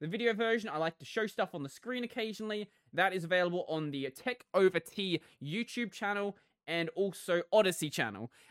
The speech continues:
My main channel is Brody Robertson. I do Linux stuff basically every day. And then I've also got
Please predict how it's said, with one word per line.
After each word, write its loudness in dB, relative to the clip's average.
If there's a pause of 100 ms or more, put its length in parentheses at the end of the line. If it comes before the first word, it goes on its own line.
(180)
My 4
main 0
channel -4
is -4 (100)
Brody -2
Robertson. 0
I 0
do -4
Linux -2
stuff 2 (440)
basically 0
every 4
day. 6 (380)
And 0
then 0
I've 0
also -2
got 0